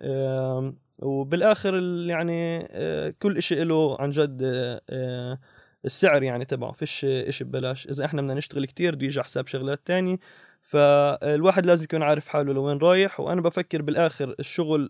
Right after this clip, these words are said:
آه، يعني الهارد work، الديديكيشن، كل هاي الشغلات كتير هوين المدير يشوفها، وكتير هوين يس-، آه، يعني يشوف،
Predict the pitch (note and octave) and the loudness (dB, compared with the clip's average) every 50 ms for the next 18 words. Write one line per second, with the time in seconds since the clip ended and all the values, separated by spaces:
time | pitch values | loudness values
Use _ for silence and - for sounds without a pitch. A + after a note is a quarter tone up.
0 | _ - - B2+ C3 C3 C3 B2+ B2+ C3+ B2+ B2+ C#3+ D#3+ E3+ E3 D#3+ C#3+ C#3+ C#3+ | _ -12 -8 -6 -6 -4 -4 -4 -6 -6 -6 -4 2 4 4 4 4 2 0 0
1 | C#3+ C#3 B2+ C3 _ - _ _ - - _ _ _ - - C3 B2+ B2+ C3 C3 | 2 2 0 -2 _ -18 _ _ -20 -20 _ _ _ -6 -4 -2 -2 0 0 0
2 | C3+ C3 C3 C3 C3 C#3+ D3+ D3 D3+ - - E3+ E3 D#3+ - - D#3 C#3 C3+ C3 | 0 0 0 0 0 0 0 0 0 2 2 2 2 2 2 0 -4 -4 -4 -4
3 | C3 - E3+ E3+ F3 D#3+ D#3+ - - D#3+ D3 D#3+ F#3 G3 F#3+ G3 F#3 _ _ _ | -4 -2 0 2 4 2 2 0 -4 -4 -2 2 4 4 4 4 2 _ _ _
4 | _ _ _ _ _ _ _ - - - F#3 F#3+ F#3 F3 D#3 D#3 D#3+ D#3+ D#3+ D3+ | _ _ _ _ _ _ _ -14 -4 0 4 8 8 8 8 8 4 4 4 2
5 | C#3+ C#3 C#3 C#3 C#3+ D3 D#3+ D3+ C#3 C3+ C3 - - F3 F3+ - - F#3+ F3+ F#3+ | 2 0 0 0 0 4 4 4 4 2 -2 0 0 0 0 0 2 2 4 4
6 | F#3+ F3 - C#3 - - E3 D#3+ D#3+ D#3 D3 D#3 D#3 D3+ D3 C#3 C3+ C3+ A#2 - | 2 0 -2 -8 -4 0 2 2 2 4 4 4 4 4 2 0 -2 -4 -4 -4
7 | A2+ B2+ - - - C#3 C3 B2+ B2+ B2+ A#2+ B2 B2 B2 A#2+ - - E3 D#3+ D3 | -6 -8 -8 -6 -4 -2 -2 -2 -2 -2 -4 -4 -4 -6 -6 -4 0 2 2 2
8 | - - - _ | 0 -4 -20 _